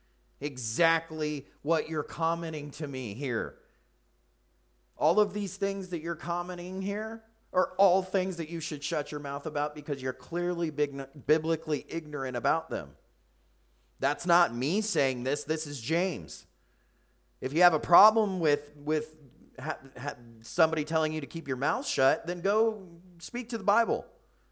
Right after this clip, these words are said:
Go yell at it. I'm, I'm, do whatever you need to do. There's nothing unkind. I'm being direct. Nowhere in Scripture does it say that I have to follow some process and be nice to you about this.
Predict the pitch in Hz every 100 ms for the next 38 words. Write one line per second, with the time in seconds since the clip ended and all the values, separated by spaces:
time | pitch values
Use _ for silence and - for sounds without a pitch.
0 | _ _ _ _ 170 175 156 202 208 214
1 | 220 208 160 156 160 156 165 151 151 139
2 | 208 233 226 214 214 208 175 165 175 71
3 | - _ _ _ _ _ _ _ _ _
4 | _ _ _ _ _ _ _ _ _ _
5 | _ _ _ - 170 156 175 - 226 190
6 | 175 170 - - 160 147 139 151 214 226
7 | - _ _ _ _ _ 175 190 233 226
8 | 214 190 160 156 82 - - - _ _
9 | _ _ 156 202 254 233 - 233 226 226
10 | 214 196 175 - - 160 180 165 156 160
11 | 156 - 156 156 147 147 139 - 156 156
12 | - 139 139 127 131 117 123 135 - -
13 | 113 104 98 117 113 - 76 - -